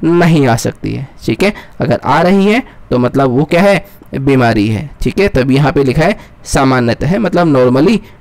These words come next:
नहीं आती है। हाँ, अगर किसी को कोई problem हो तो वहाँ पर उसके glomerular filtrate में प्रोटीन की मात्रा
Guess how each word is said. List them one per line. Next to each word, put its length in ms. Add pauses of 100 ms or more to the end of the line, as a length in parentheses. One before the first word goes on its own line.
(100)
नहीं 300
आती 220
है। 80
हाँ, 260
अगर 220
किसी 280
को 120
कोई 220
problem 460
हो 200 (340)
तो 80
वहाँ 220
पर 220 (320)
उसके 380 (300)
glomerular 680 (200)
filtrate 540
में 140
प्रोटीन 420
की 160
मात्रा 400